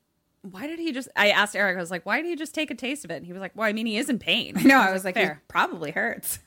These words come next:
Speaker 1: Yeah, <laughs> fair.
Speaker 2: <laughs>
Speaker 1: Um, and he empties the rest into the po-, into the pouch.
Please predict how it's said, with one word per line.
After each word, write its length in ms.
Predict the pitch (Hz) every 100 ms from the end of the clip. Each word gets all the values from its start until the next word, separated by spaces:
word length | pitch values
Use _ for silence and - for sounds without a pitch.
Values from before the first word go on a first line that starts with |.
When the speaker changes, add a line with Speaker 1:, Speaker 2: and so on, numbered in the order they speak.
| _
Speaker 1:
Yeah, 280 | 220 233 165
<laughs> 380 | 302 349 392 - - _ -
fair. 300 | 262 175 - - -
Speaker 2:
<laughs> 180 | 190 196
Speaker 1:
Um, 320 | 220 208 180 160 - _ _ _ _ _ _ _ -
and 160 | 208
he 100 | 190
empties 520 | 196 208 - 233 233
the 100 | -
rest 480 | 202 175 175 - -
into 260 | - 180 -
the 100 | 165
po-, 260 | - 180 170 _
into 260 | 185 175 -
the 280 | 175 156 156 _ _ _ -
pouch. 500 | 175 139 - -